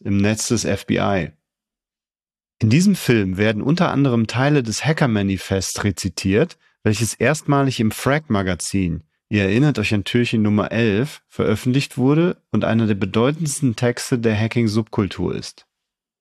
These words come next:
Glaubhafte Darstellung von Hacking und der Hacking-Subkultur ist natürlich kein Garant für einen guten Film oder eine gute Serie. Umgekehrt ist es auch nicht so,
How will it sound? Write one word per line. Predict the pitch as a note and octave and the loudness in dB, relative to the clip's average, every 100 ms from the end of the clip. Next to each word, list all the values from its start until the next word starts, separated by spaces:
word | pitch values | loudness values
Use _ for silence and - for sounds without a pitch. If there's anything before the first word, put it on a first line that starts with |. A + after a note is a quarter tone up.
| _ _ _ _ _ _ _ - | _ _ _ _ _ _ _ 0
Glaubhafte | A2 D3+ D3 D3+ - | 2 2 0 -2 0
Darstellung | A#2 G#2 A#2+ - A#2+ A2+ G#2 | 0 2 2 0 0 0 0
von | G#2 G2+ | -2 0
Hacking | C#3+ - G#2+ A#2 E3 - | 0 0 0 0 -2 -6
und | G#2 G2+ | -4 -2
der | F#2 | 0
Hacking-Subkultur | A2 A2 A2 F#2 A2 - C3 A#2+ C3+ C#3 | 0 2 0 0 -2 0 -2 0 0 0
ist | B2+ - | 0 -4
natürlich | G#2+ A#2 G#2+ | 0 0 0
kein | - A#2 C#3 | -2 0 2
Garant | B2+ G2+ F#2+ F#2+ E2+ - | 0 0 0 -2 -4 -12
für | - - | -8 -2
einen | F2+ F#2 | 0 0
guten | G2 G#2+ G#2 | 0 0 -2
Film | - G#2 A2 A#2+ | 0 0 2 0
oder | G2 F#2 | 0 0
eine | F2+ | -2
gute | E2+ F#2 G#2+ | -4 -4 -4
Serie. | G2 G2+ A2 G#2 D#2+ D#2 _ _ _ _ - _ _ _ _ D#3 | -2 0 0 -2 -6 -12 _ _ _ _ -20 _ _ _ _ 2
Umgekehrt | F#3 F3+ - A#2+ | 2 2 2 2
ist | A2+ | 0
es | G2+ - | -2 2
auch | A2 D3+ - | 2 0 0
nicht | A#2+ - | -4 -2
so, | - F#2 B2+ E3+ | -2 0 0 -2